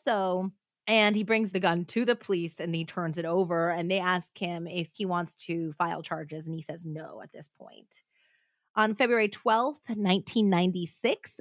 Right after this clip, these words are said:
Doctor Sartorius wrote the following letter to Guy, his attorney. Dear Guy, after reviewing in my mind our recent conversation, I was in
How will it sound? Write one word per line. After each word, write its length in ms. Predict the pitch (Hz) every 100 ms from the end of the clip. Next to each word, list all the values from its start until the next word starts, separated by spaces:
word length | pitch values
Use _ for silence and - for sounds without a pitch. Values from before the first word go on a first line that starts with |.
| -
Doctor 340 | 190 190 -
Sartorius 680 | 208 185 - 247 247 247 240 -
wrote 360 | 185 202 226 -
the 120 | 190
following 640 | - 180 202 214 226 214
letter 380 | 190 175 180 180 -
to 340 | 190 180 170
Guy, 340 | 165 160 160 156
his 180 | 151 156
attorney. 560 | - - - - - 202 _ _ _ _ -
Dear 240 | 302 349
Guy, 440 | 254 202 170 165 -
after 320 | 233 - 294
reviewing 460 | 302 233 247 285 330
in 100 | 311
my 120 | 269
mind 380 | 220 190 185 190
our 140 | 185
recent 400 | 175 180 208 196
conversation, 800 | 185 175 175 - 233 - 208 202 196
I 120 | 196
was 160 | 196
in 160 | 202